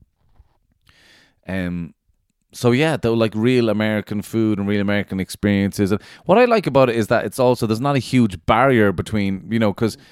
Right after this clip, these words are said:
we're not hugely different. Well, it's, it's different to when you go to Dubai. There's so many other cultural barriers going on. There's,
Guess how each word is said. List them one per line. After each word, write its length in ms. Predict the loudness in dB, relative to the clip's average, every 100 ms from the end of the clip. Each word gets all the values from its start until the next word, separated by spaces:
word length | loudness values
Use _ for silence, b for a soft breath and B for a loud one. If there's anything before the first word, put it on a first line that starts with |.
| b b
we're 80 | -10
not 160 | -8
hugely 420 | -10 -6 -4 -4 -6
different. 300 | -6 -6 -6
Well, 140 | -6
it's, 200 | -8 -10
it's 140 | -10
different 320 | -4 -4 -2 -2
to 80 |
when 160 | 0 0
you 80 | 2
go 100 | 0
to 100 | 0
Dubai. 400 | -4 2 4 4
There's 140 | 0
so 160 | 0 0
many 220 | 0 0
other 260 | 0 2 0
cultural 500 | 2 0 2 0 2
barriers 400 | 0 2 0 -2
going 280 | -2 -2
on. 160 | -4 -4
There's, 240 | -4 -4